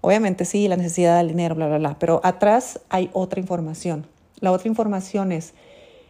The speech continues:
como he perdido, o sea, como no tengo lo que me hacía tener el estilo de vida, que no juzgo el estilo de vida que creo que, que, que debo tener o el que merezco tener,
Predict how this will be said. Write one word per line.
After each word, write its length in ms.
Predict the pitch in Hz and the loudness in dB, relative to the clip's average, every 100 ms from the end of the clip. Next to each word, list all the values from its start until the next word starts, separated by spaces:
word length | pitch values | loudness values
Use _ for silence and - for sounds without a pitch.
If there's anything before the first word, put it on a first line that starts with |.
| _ _ _ _ _ _ _ _ _ - | _ _ _ _ _ _ _ _ _ 2
como 720 | 220 214 214 214 202 190 - - | 4 6 4 6 4 4 -2 2
he 100 | 240 | 2
perdido, 800 | 240 285 285 285 285 240 208 247 | 6 4 4 2 4 6 4 2
o 60 | |
sea, 200 | 226 185 | 0 -2
como 220 | - 196 196 | -2 -2 0
no 240 | 208 262 | 0 -2
tengo 560 | - 262 247 214 165 156 | 2 2 4 2 0 -2
lo 280 | 196 190 190 | -2 -2 -2
que 120 | 190 | -4
me 260 | 190 196 | -2 -2
hacía 420 | 185 180 - 214 220 | -4 -6 -4 -2 0
tener 320 | 240 233 202 | -2 -2 -2
el 100 | 180 | -4
estilo 360 | 175 - 208 | -8 -6 -2
de 120 | 220 202 | 0 0
vida, 380 | 208 190 165 - _ _ | 0 0 -2 -6 _ _
que 80 | - | -8
no 100 | 185 | -6
juzgo 540 | 190 269 277 262 208 208 | -4 -2 -2 0 0 0
el 80 | |
estilo 300 | 196 196 208 | -2 -4 -4
de 40 | 202 | -2
vida 260 | 202 196 | 0 0
que 120 | 196 170 | -2 -6
creo 380 | 202 202 196 | -2 0 -2
que, 260 | 196 175 170 | -4 -4 -4
que, 300 | - 170 165 - _ - | -4 -2 -2 -6 _ -6
que 140 | 170 | 0
debo 240 | 202 233 | 2 2
tener 480 | 233 214 220 214 202 | 0 0 0 0 0
o 80 | 214 | -2
el 140 | 180 | -4
que 100 | - | -6
merezco 480 | 165 165 180 196 220 | -6 -2 -2 -2 -6
tener, 400 | 214 233 220 196 | -6 -4 -4 -6